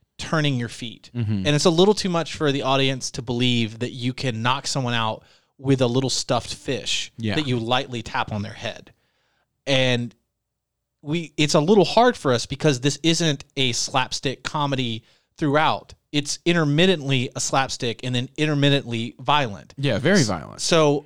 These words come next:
Speaker 1: it, it's, it's a lot to ask of your audience to keep up with what feels like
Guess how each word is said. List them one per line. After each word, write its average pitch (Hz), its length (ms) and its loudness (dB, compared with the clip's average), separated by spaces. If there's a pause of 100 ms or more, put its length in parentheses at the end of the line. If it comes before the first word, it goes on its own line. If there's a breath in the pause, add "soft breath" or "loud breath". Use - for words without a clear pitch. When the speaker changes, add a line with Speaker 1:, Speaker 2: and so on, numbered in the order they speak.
(140)
Speaker 1:
it, 180 260 -2
it's, 151 320 -6 (120)
it's 180 160 0
a 185 40 4
lot 190 360 2
to - 140 -4
ask 156 300 -2
of 139 80 -4
your 135 140 -6
audience 123 600 0 (540)
to 156 80 0
keep - 320 -2
up 170 220 2
with - 300 -6
what 135 180 -2
feels 220 540 2
like 127 360 -2